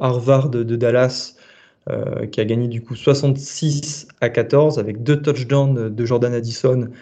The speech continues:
lancés par, euh, Caleb Williams, euh, qui sort une, un match très, très propre à dix-neuf sur vingt-deux à la passe et deux cent quarante-neuf yards. Mais c'est surtout la défense des Trojans, euh, qui s'est illustrée avec trois pick six. Alors ça, si on m'avait dit un jour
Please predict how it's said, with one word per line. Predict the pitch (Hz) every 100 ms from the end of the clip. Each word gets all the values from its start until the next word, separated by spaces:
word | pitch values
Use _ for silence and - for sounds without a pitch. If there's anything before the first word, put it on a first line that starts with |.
| - _
lancés | - 110 - 127 120
par, | 110 107
euh, |
Caleb | 107 117 117 113
Williams, | 117 123 127 127 - 113
euh, | 107 104 - _
qui | -
sort | 117 143 127
une, | 123 117
un | 110 110
match | 123 123 143
très, | - 143
très | 143
propre | 135 147 139 131
à | 107
dix-neuf | 117 117 127 135
sur | 135 120
vingt-deux | 120 123 123 135 143 143 - -
à | 107
la | 110
passe | 113 131 131
et | 117
deux | 117
cent | 131 131
quarante-neuf | 120 117 113 -
yards. | 156 151 - - 123
Mais |
c'est | 113
surtout | 123 135 -
la | 139 113
défense | 131 139 - 160
des | 135
Trojans, | - 127 139 143 143 -
euh, | 117 110
qui | -
s'est | - 117
illustrée | 117 120 - - 147 156
avec | 113 - -
trois | - 139
pick | 131
six. | - - - - -
Alors | 101 -
ça, | - 135
si | 135
on |
m'avait | 113 110
dit | 120
un | 135 123
jour | 127 135